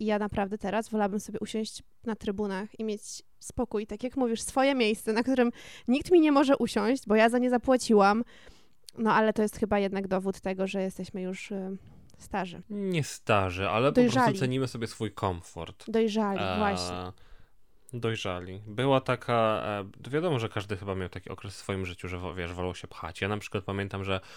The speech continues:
Speaker 2: chyba trzy godziny, czy nawet cztery przed koncertem Marii Peszek stałem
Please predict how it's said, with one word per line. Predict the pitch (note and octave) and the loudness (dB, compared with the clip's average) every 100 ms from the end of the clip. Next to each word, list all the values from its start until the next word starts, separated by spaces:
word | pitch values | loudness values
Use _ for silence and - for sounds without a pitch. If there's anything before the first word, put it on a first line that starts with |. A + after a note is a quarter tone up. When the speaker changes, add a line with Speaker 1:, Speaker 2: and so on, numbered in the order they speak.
| - - | -20 -18
Speaker 2:
chyba | - G2+ G2 | -10 -4 -4
trzy | - A2 | -2 -2
godziny, | A2 G2+ G2+ G2+ F#2+ F2 | -2 -4 -4 -2 -2 -4
czy | G2 | -6
nawet | F#2+ F#2 - | -6 -8 -12
cztery | - - G2+ G2 F#2+ | -12 0 2 2 0
przed | - - | -6 -8
koncertem | G2 - F#2+ - G2+ G2+ | -8 -6 -6 -4 -4 0
Marii | G#2+ G2+ F#2 | 0 -2 -4
Peszek | F#2 D#2+ - E2 - - - - | -4 -6 -8 -10 -14 -20 -20 -18
stałem | - - F#2 F2 F2 F#2 | -16 0 2 2 0 -2